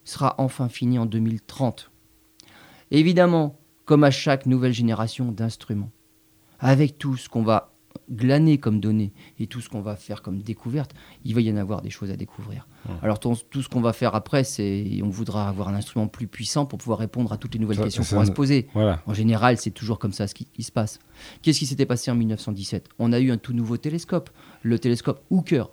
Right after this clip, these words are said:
Speaker 1: deux mètres cinquante-quatre du mont Wilson, en mille neuf cent dix-sept. Personne ne s'attendait à la mise en évidence de l'expansion de l'univers. On commençait à connaître des galaxies qu'on appelait avant nébuleuses, parce que dans le ciel, on envoyait des choses nébuleuses.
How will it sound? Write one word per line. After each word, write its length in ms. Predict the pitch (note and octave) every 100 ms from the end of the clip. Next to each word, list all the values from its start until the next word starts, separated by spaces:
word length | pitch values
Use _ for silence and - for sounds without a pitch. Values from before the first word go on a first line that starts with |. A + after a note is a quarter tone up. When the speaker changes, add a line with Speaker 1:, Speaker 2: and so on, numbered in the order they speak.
| F#2+
Speaker 1:
deux 160 | G#2+ B2+
mètres 200 | B2+ -
cinquante-quatre 440 | A#2+ B2 A#2+ C#3
du 120 | A#2
mont 140 | A#2+ A#2
Wilson, 420 | A#2 A2+ - G2
en 60 | E2+
mille 120 | A2
neuf 100 | A2+
cent 120 | - G#2+
dix-sept. 420 | G2+ - F#2 - _ _ - _ -
Personne 400 | D3+ - D3+ C3+
ne 80 | A2
s'attendait 400 | A2+ G#2+ G#2+ A2+
à 40 |
la 80 | G2+
mise 160 | G2+
en 80 | G#2+
évidence 420 | F#2+ G2 B2 C#3
de 60 | G#2+
l'expansion 580 | B2+ - - A#2+ - D#3
de 60 |
l'univers. 460 | D3 D#3+ F#3+ C4 A3+ A2+ _ _ _ _ _ _ _ _ _ _ -
On 100 | C#3+
commençait 360 | C#3 F3 F3 G3
à 60 | E3+
connaître 340 | D#3+ E3 C3+
des 140 | C3+
galaxies 520 | B2+ D3 C#3 - C#3 -
qu'on 140 | A#2 A2+
appelait 260 | - A#2+
avant 220 | G#2+ C3+
nébuleuses, 560 | B2 A#2+ C#3 C#3+ B2+ F#2
parce 160 | G#2 A#2
que 60 |
dans 100 | A2+
le 60 | A2
ciel, 200 | - C3+
on 80 | A2
envoyait 300 | B2+ F3+ G2+
des 100 | F#2+
choses 180 | A2+
nébuleuses. 440 | A2 G#2+ G#2+ G2+